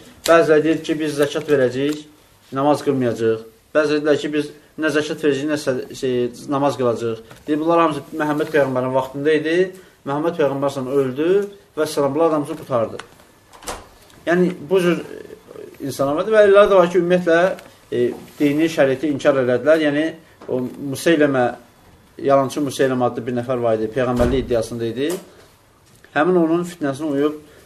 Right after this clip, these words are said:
e, allanmışlar. Yəni, Əbu Bəkir radiyallahu anh onların mürtəd olanların, e, əksəriyyətini təzədəndən, e, İslama qaytardı. Və həmin o ayələrdə,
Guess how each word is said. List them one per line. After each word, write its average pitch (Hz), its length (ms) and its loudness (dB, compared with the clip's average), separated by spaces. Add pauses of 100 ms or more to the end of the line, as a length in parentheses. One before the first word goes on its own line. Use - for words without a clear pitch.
e, 123 80 -2
allanmışlar. 139 680 0
Yəni, 185 200 4
Əbu 160 200 2
Bəkir 170 200 0
radiyallahu 151 340 -2
anh 143 120 -4
onların 147 260 2
mürtəd 143 320 -2
olanların, 135 560 0 (540)
e, 117 340 -2 (220)
əksəriyyətini 143 640 2 (1600)
təzədəndən, 135 640 0
e, 127 120 -2 (120)
İslama 135 340 -2
qaytardı. 107 480 2 (4000)
Və 180 100 4
həmin 220 260 4
o 220 120 6 (140)
ayələrdə, 151 480 6